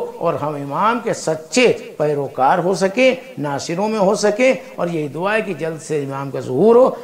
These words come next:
हम सब उनके आवान अंसार में शुमार फरमाए। परवरदिगार इस बला को जल्द दूर फरमाए और हमारे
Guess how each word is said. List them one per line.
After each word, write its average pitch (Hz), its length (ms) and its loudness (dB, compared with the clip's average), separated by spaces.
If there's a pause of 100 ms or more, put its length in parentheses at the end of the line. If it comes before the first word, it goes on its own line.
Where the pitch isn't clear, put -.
(120)
हम 156 120 -4
सब 139 220 -4
उनके 131 320 -8
आवान 131 380 -10
अंसार 123 300 -6
में 123 100 -8
शुमार 139 420 2
फरमाए। 202 520 4 (260)
परवरदिगार 170 640 2
इस 135 220 -4
बला 185 260 0
को 170 120 -4
जल्द 139 220 -6
दूर 147 260 -6
फरमाए 190 540 2 (280)
और 165 300 6
हमारे 131 500 -2